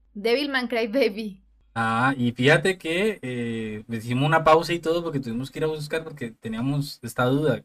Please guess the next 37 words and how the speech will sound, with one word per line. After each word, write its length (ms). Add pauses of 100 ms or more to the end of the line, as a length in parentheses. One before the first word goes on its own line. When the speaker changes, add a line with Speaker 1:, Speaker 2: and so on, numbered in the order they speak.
Speaker 2:
Yo 160
creo 120
que 80
es 80
que, 120
eh, 240 (200)
creíamos 340
que 60
era 80
el 60
mismo 120
director 460 (400)
y 60
efectivamente, 760
yo, 180
este 220
señor 260
lo, 260
lo 200
leí 320
varias 260
veces. 420 (600)
O 20
sea, 140
leí 320
varias 220
veces 220
que 80
lo 80
que 100
él 80
hacía, 380
Masaki 560
Yuasa, 460 (500)
y 180
lo 160
hemos, 480